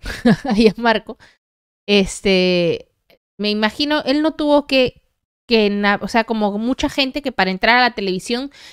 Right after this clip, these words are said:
tiene que hacer de todo, pues, ¿no? Porque él ya era hijo de alguien. Entonces,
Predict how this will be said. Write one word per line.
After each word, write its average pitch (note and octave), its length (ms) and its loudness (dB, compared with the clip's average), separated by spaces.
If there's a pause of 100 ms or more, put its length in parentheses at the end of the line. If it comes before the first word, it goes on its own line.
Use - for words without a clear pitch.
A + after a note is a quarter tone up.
(100)
tiene B3+ 200 2
que A#3 80 -2
hacer C4 280 0
de G#3+ 120 0
todo, B3+ 440 6
pues, A3 160 -4
¿no? A3 240 -10
Porque C4+ 320 2
él D4 80 0
ya D#4 100 2
era D4 160 2
hijo D#4 320 0
de C4 80 2
alguien. G3 440 0 (680)
Entonces, A#3 560 0